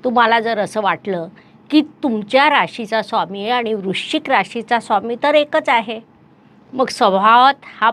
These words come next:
फरक का पडतो? तर राशी स्वामी एकच असला तरी राशीचं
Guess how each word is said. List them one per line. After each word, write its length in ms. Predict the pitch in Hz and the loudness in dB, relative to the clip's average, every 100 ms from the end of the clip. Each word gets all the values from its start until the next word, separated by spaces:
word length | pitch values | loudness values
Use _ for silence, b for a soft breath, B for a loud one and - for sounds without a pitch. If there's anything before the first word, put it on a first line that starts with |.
| - | -2
फरक 240 | 226 240 240 | -6 -6 -2
का 100 | 262 | -2
पडतो? 520 | 269 247 196 202 185 202 _ b b b _ 247 | 0 -2 -8 -10 -10 -12 _ b b b _ -4
तर 100 | 220 | 0
राशी 440 | 180 151 - 311 | 0 -2 -2 -2
स्वामी 380 | 311 269 254 262 | 2 0 0 -4
एकच 360 | 190 - 214 | -4 -4 -6
असला 320 | 190 - 190 220 262 | -8 -6 -6 -4 -4
तरी 220 | 208 214 | -4 -2
राशीचं 540 | 196 143 - 233 277 | -2 -2 -8 -8 -6